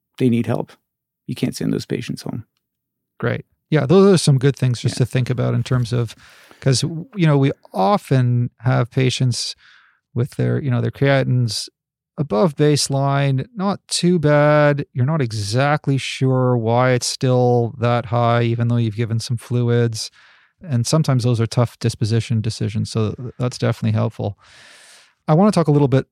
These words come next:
Speaker 2: more about dialysis and indications for dialysis and timing of dialysis. I kind of think of A K I management simply as the three Fs,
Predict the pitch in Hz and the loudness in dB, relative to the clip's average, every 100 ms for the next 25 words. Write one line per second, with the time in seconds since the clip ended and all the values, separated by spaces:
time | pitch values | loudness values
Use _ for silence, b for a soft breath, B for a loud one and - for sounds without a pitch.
0 | _ 123 120 123 127 113 117 - 120 113 | _ 0 2 2 0 0 0 -2 -2 2
1 | 117 123 - 120 110 113 110 - 117 - | 2 0 0 -2 0 0 0 0 -2 0
2 | 117 - 110 107 107 107 113 - 104 - | -2 -2 -4 -2 -2 -4 -4 -6 -8 -6
3 | 120 120 113 101 98 104 87 - 110 - | -2 0 0 -2 -6 -8 -6 -8 -10 -12
4 | - - _ b b b 151 143 165 143 | -12 -16 _ b b b -4 0 2 2
5 | - 139 127 110 120 - 120 123 123 120 | 0 -2 -2 -4 -6 -2 -2 0 0 0
6 | 117 123 113 - - 135 131 123 120 101 | -2 -2 -2 -4 -2 0 0 -2 -4 -6
7 | - 113 - 127 127 120 - 127 123 - | -6 -6 -6 -6 -4 -4 -4 -4 -4 -6
8 | - - | -6 -6